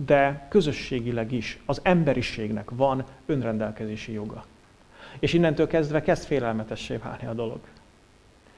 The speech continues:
Mert az emberiség maga al-, alakítja ki a maga életét.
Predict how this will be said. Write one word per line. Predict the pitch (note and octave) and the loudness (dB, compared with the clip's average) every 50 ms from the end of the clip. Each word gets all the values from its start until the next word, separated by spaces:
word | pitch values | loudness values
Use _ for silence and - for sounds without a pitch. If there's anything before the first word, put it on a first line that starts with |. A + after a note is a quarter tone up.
| - - - - - - - - | -20 -20 -20 -20 -20 -20 -6 2
Mert | - D#3 D#3 D3 - | 6 6 8 8 6
az | E3 D3 - | 4 2 2
emberiség | - G3+ G#3+ B3+ A3+ F#3+ D#3 C#3 - - - B2+ B2 B2+ C#3 C#3+ C#3 B2 - - - - _ _ _ _ _ _ | 2 4 4 6 6 6 6 4 0 -2 -4 -2 -2 -2 -2 -2 -6 -8 -10 -14 -20 -20 _ _ _ _ _ _
maga | - D3 E3 F3+ E3 C#3+ C3+ B2+ A#2+ A#2+ - - - - | 4 6 6 8 8 8 6 6 4 2 -2 -8 -10 -4
al-, | - E3 D3 C#3+ C3+ - | 0 2 2 2 4 4
alakítja | D#3 D3 B2+ - - B2+ B2+ - - C3 - | 4 4 4 2 -2 -4 -6 -4 -6 -6 -6
ki | - - D#3+ D3+ C#3 A#2+ - | -4 -2 -2 0 0 -2 -6
a | - C3 | -6 -4
maga | C3 C3 B2+ B2 B2 A2+ | -2 -2 -2 -2 -2 -4
életét. | - B2 A#2 G#2+ G#2 - - - A2+ B2 - - - - | -4 -4 -6 -6 -6 -8 -10 -12 -12 -12 -14 -16 -20 -20